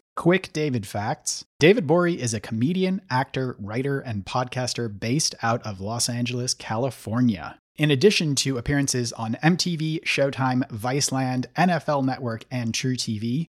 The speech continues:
he was also named one of Comedy Central's top comics to watch in twenty fifteen. As a podcaster, he is the co-host of the wildly popular All Fantasy Everything, as well as newer hit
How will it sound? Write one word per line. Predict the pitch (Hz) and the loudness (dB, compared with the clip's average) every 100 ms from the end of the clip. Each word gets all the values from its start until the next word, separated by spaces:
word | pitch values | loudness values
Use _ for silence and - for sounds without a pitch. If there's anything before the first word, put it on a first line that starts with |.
| _ | _
he | 135 | 4
was | 131 | 4
also | 110 165 190 180 | 4 4 4 2
named | 139 123 120 120 - | 2 2 0 -2 -4
one | 131 233 | 4 6
of | 190 | 4
Comedy | 147 156 139 | 0 0 2
Central's | 131 123 117 110 | 0 -2 -4 -6
top | - - 139 - | -6 -2 -2 -2
comics | - 127 117 - | 0 2 0 -4
to | 98 | -6
watch | 98 127 165 - | -2 0 0 -2
in | 143 113 | -2 -2
twenty | 98 120 117 | -2 -6 -6
fifteen. | 117 139 139 - 202 156 76 - _ | -2 -2 0 2 4 4 -2 -14 _
As | 202 196 | 4 4
a | |
podcaster, | 156 151 135 139 - 139 | 2 -2 0 0 0 -4
he | 120 | -4
is | 123 104 | -6 -8
the | 110 | -8
co-host | - 160 127 147 - | -2 0 0 -2 -4
of | 131 107 | -4 -2
the | 135 | -2
wildly | 127 127 165 185 135 117 | 0 2 4 2 0 -4
popular | 113 113 - 113 107 - | -4 -4 -4 -6 -6 -2
All | 127 | -2
Fantasy | 123 123 113 - 196 | 0 -4 -2 -2 0
Everything, | 165 175 160 156 139 | 0 0 0 -4 -4
as | - 117 | 0 0
well | 117 170 156 | 4 4 4
as | 123 127 120 | -2 -4 -2
newer | 107 143 180 156 | 0 2 2 0
hit | 139 180 - | -4 -4 -6